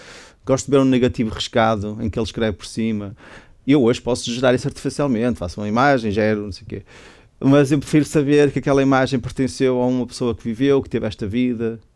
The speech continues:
eh, e que aquela imagem é fruto de uma vida que ele teve, um fruto de relações, fruto de trauma, imagens que ele faz porque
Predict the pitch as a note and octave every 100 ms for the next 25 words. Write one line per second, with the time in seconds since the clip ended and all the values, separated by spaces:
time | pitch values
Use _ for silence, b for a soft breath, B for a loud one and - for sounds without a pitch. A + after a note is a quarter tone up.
0 | - A2 G#2 G2+ G2+ G2+ G2 G2 - C3
1 | A2+ C3 A2 C3+ B2+ A#2+ A2+ A#2+ B2 B2+
2 | B2 B2 - C3 - B2+ A2+ B2+ A#2+ A2+
3 | A#2+ G#2+ A#2 A#2 A#2+ A2 G#2+ A#2 - -
4 | F#2+ C3 A#2+ A2+ A2 G#2+ A2 - B2 B2
5 | B2 - B2 G#2+ - F#2+ G#2 G#2+ A2+ A2+
6 | A2 G2 G2 b b b - G2 G#2 G2+
7 | G#2+ - G#2+ - A2 G#2+ G#2+ - _ -
8 | G2